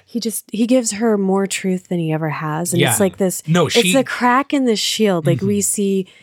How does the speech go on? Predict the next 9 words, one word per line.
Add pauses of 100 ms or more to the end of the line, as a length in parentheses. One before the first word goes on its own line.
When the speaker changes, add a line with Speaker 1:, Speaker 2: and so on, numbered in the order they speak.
(120)
Speaker 1:
oh,
he's
eventually
just
gonna
straight
up
tell
her